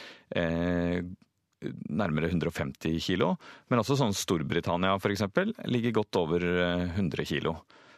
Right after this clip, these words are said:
Så, så vi er langt, langt unna det. Og t-, til sammenligning så er det liksom land som Libanon også, bruker da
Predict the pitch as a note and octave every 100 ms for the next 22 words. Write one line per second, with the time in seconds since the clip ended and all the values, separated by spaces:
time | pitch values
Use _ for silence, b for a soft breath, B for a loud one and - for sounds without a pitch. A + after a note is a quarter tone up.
0 | _ - F#2+ F2+ G#2+ G2 F#2 C3+ D#2+ E2+
1 | G2 - - D#2+ G#2+ C3+ - - E2+ G2+
2 | A2 D2+ D2+ E2 F#2+ _ b b - G#2
3 | - _ B2+ B2+ G#2 F2+ G2+ A#2+ A#2 A2+
4 | G#2+ G2+ F#2+ B B B - F#2 F#2 A#2+
5 | A2+ G2+ G2 F#2+ A2 A#2+ A2+ D#3 E3+ C#3+
6 | _ b b - - A2+ B2 - G#2+